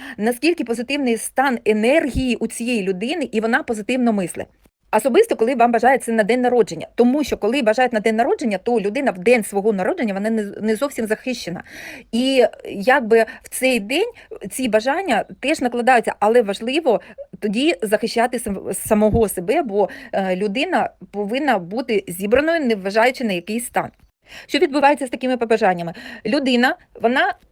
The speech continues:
бажає, а, а навзаєм вона забирає то, що їй потрібно, то, що, тобто, що їй потрібно. Якщо вона каже про здоров'я, їй потрібно здоров'я,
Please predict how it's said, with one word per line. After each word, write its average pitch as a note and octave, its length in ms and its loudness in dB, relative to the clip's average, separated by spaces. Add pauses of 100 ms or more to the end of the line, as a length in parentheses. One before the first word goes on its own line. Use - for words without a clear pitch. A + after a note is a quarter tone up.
бажає, A#3+ 640 2
а, G#3+ 80 0 (100)
а A#3+ 120 4
навзаєм A#3 640 0
вона A#3 200 0
забирає A3+ 300 2
то, D4+ 200 -2
що D#4 140 -4
їй A3+ 140 -4
потрібно, G3 400 -4
то, A#3 140 2
що, B3 180 -2 (240)
тобто, A#3+ 240 -2
що D#4 300 0
їй A3+ 160 -2
потрібно. A3 360 -4
Якщо F#3+ 220 -2
вона D4+ 160 0
каже A#3 220 0
про A3 140 -4
здоров'я, A#3 340 2
їй G#3+ 140 -4
потрібно A3 420 -4
здоров'я, G#3 340 4